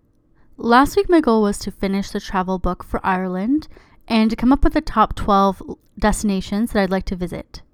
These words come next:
However, this was a very hectic week, as I've kind of alluded to in earlier episodes, and I didn't get to this work that I wanted to do. So for next week,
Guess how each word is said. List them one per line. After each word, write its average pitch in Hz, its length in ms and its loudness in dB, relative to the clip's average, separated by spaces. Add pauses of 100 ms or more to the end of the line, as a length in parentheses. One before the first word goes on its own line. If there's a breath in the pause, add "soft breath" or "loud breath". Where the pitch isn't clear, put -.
(960)
However, 285 720 2
this 220 340 -4
was 262 100 -4
a 269 60 -2
very 208 520 -2 (180)
hectic - 500 -6
week, 208 380 -6 (100)
as 196 180 0
I've 190 180 -4
kind 202 180 -6
of 233 60 0
alluded 196 300 0
to 196 240 -2
in 180 140 -8
earlier 180 420 -4
episodes, 180 680 -8 (580 soft breath)
and 214 520 0
I 190 60 -10
didn't 262 420 -2
get 208 200 0 (160)
to 202 540 -4
this - 600 -8 (500)
work 214 540 0
that 202 100 0
I 196 60 4
wanted 180 260 -2
to - 80 -8
do. - 280 -10 (800)
So 226 520 4
for 233 160 -4
next 311 280 2
week, 247 340 -8